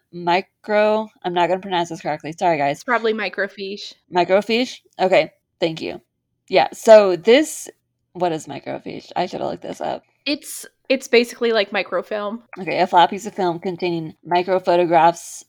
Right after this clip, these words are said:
Speaker 1: of the pages of a newspaper catalog or document. Oh, I know what that is. Yeah, like, okay, yeah, so, like, al-, so altogether, that equals about three billion pages of family history records.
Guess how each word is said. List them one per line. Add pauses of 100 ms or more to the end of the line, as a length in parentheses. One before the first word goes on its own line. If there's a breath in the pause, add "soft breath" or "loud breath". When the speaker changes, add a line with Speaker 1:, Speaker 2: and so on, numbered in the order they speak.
Speaker 1:
of
the
pages
of
a
newspaper
catalog
or
document. (300 loud breath)
Oh,
I
know
what
that
is.
Yeah,
like, (180)
okay,
yeah,
so,
like,
al-,
so
altogether,
that
equals
about
three
billion
pages
of
family
history
records.